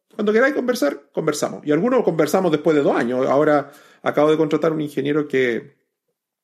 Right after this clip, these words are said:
que, que llevo conversando hace ya varios años con él. Eh, y ahora es el momento. Entonces,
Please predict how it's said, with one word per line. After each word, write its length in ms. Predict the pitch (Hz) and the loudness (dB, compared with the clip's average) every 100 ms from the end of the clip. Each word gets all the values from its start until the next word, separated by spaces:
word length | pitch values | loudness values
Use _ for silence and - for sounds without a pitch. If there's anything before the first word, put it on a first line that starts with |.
| _ _ _ | _ _ _
que, 180 | - - | -18 -10
que 140 | 110 | -8
llevo 320 | 107 131 135 | 0 2 2
conversando 580 | 135 127 127 - 135 135 | -2 -4 -6 -4 -4 -2
hace 240 | 117 - 107 | -4 -4 -2
ya 280 | 127 131 117 | 0 0 0
varios 300 | 127 135 131 | 0 0 -2
años 240 | 110 104 | -6 -8
con 160 | 110 98 | -10 -10
él. 220 | - - _ _ _ _ _ | -12 -18 _ _ _ _ _
Eh, 680 | 127 120 113 113 110 110 117 | -2 0 2 2 0 0 -6
y 120 | 160 190 | -2 0
ahora 200 | 262 285 | 2 2
es 60 | |
el 80 | 285 | 2
momento. 420 | 254 240 - - _ - | 0 -2 -4 -12 _ -20
Entonces, 540 | - 185 - 185 180 | -20 -10 -2 0 0